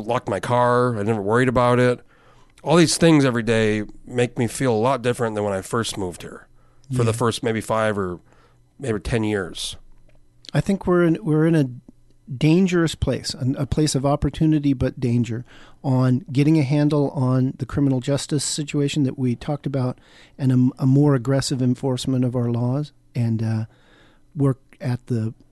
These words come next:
Speaker 2: prosecutor, as I said, and, and work on the assembly. I have some experience to bear on that. But I also think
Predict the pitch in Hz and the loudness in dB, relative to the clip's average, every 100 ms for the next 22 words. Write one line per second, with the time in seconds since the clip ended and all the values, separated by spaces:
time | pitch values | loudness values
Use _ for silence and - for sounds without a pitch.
0 | - - 131 - 147 135 127 127 - 131 | -6 -2 -2 -2 0 0 0 -2 -2 -2
1 | 123 123 110 - 120 117 123 - 127 117 | -2 -2 -4 -4 -2 -2 -2 -2 0 0
2 | - 139 127 127 117 _ - - 123 - | 0 0 2 0 -2 _ -20 -8 -6 -2
3 | 127 113 - - 131 123 - - 123 120 | -2 -2 -4 -2 0 0 -2 -8 -4 -2
4 | 120 117 113 117 127 127 - - - _ | -2 0 0 0 -2 -4 -12 -20 -20 _
5 | 143 135 135 156 - 175 170 165 - | 0 2 2 0 -2 -2 0 -2 -4